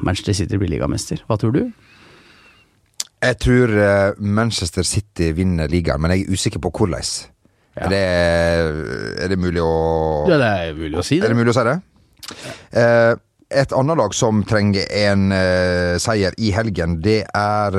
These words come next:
Speaker 2: Rosenborg, som får besøk
Speaker 1: Ja.
Speaker 2: av dine venner
Speaker 1: Ja.
Speaker 2: i S null åtte.
Speaker 1: Ja, som heller ikke svinger noe sånn
Speaker 2: Nei.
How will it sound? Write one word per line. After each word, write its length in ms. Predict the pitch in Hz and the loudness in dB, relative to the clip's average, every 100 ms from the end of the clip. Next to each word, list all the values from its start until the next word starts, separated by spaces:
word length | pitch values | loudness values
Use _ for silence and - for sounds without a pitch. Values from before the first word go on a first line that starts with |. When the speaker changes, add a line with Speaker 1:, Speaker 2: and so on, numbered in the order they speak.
| 95 | 0
Speaker 2:
Rosenborg, 420 | 113 104 120 117 - | 0 0 0 -2 -2
som 140 | 113 | -2
får 140 | 110 104 | 0 0
besøk 320 | 101 123 113 | 0 0 -2
Speaker 1:
Ja. 100 | - 113 | 0 0
Speaker 2:
av 140 | 107 95 90 | 0 -4 -2
dine 400 | 120 120 120 127 | 2 4 4 2
venner 640 | 101 123 135 143 156 160 - | 2 0 2 2 2 0 -4
Speaker 1:
Ja. 380 | 95 80 76 71 - | -6 -4 -6 -10 -2
Speaker 2:
i 320 | 110 113 113 101 _ _ _ _ _ _ | 2 4 2 0 _ _ _ _ _ _
S 320 | 151 - - 104 | -4 -2 -2 0
null 340 | 104 113 101 - | 2 2 2 0
åtte. 280 | 104 - 101 - | -2 0 -2 -2
Speaker 1:
Ja, 260 | 110 131 156 - - | -2 0 -2 -6 -4
som 200 | 143 160 | -2 0
heller 340 | 110 113 147 | 0 0 0
ikke 320 | 233 - 139 123 | -2 0 0 0
svinger 420 | 170 147 101 104 | 0 0 0 -2
noe 100 | 120 | 0
sånn 360 | 117 113 139 143 | 0 2 2 4
Speaker 2:
Nei. 500 | 156 156 180 214 | 4 4 2 0